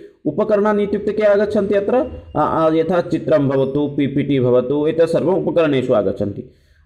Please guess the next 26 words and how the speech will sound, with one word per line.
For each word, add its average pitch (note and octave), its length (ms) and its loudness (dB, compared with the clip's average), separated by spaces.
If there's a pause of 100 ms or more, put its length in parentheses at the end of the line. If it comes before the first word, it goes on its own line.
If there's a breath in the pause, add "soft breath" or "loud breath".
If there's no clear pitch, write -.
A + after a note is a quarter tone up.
अ, G#2 260 0
उपकरणानि E3 580 0
भवन्ति। A#2+ 600 -4 (120)
अ, - 60 0
सामान्यतया G3 680 0
पाठनेन D#3 540 0
सह D#3+ 100 0
शिक्षकस्य D#3 540 -4
योजनं A2+ 380 -2
भवति। G#2 200 0
इत्युक्ते D3 440 -2
पाठनात् D#3+ 600 -2
पूर्वं F3 340 2
शिक्षकः E3+ 380 -2
यदि E3 220 2
किञ्चित् E3+ 380 -2
सि-, - 240 -12
पूर्वसिद्धतां F#3 760 0
करोति, C#3+ 420 -2 (400 loud breath)
तदेव E3 300 4
वक्तुं C#3+ 280 -2
शक्नुमः B2 400 -2
योजनस्य C3 560 0
सिद्धान्तः F#2+ 460 -4
इति। F2+ 200 -6
इत्युक्ते, F3+ 340 -2